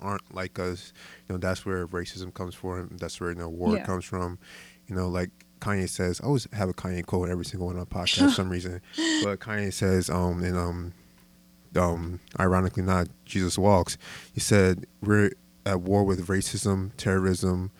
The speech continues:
Speaker 1: something else, but most of all, we're at war with ourselves." And, like,
Speaker 2: Mm.
Speaker 1: I feel like basically we are kinda at war with ourselves because we have to, I'm not sure what I'm trying to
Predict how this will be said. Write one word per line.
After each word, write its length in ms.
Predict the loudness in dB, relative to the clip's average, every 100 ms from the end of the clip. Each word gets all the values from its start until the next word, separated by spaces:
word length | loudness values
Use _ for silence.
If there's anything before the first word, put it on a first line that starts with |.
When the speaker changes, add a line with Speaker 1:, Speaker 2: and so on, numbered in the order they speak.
| -20 -20 -20 _
Speaker 1:
something 420 | -2 2 2 4
else, 240 | 4 4 4
but 160 | 2
most 180 | 2 2
of 120 | 2
all, 240 | 4 4 4
we're 120 | 2
at 80 | 2
war 180 | 2 2
with 120 | 0
ourselves." 640 | -4 0 2 2 -2 -8 -16 -20 -20 _
And, 140 | -4 2
like, 160 | 4
Speaker 2:
Mm. 320 | 4 2 -4 -14 _ _ _ _ _ -20 -8
Speaker 1:
I 80 | -6
feel 180 | 0 2
like 260 | 2 0 -6 _ _ -20 0
basically 540 | 4 4 2 0 2
we 100 | 4
are 200 | 6 6
kinda 280 | 4 0 2
at 160 | 2
war 180 | 4 4
with 120 | 4
ourselves 560 | 2 -2 0 4 6 4
because 460 | 2 2 4 2 -4 -16 -20 -20 _ _ _ _
we 220 | 4 6
have 240 | 8 6 6
to, 440 | 4 4 4 0 -4 _ -20 -20 -20 -20 -20 -20 _ _ _ -4
I'm 60 |
not 140 | -4 -2
sure 140 | -4
what 60 | -4
I'm 40 |
trying 140 |
to 40 | -6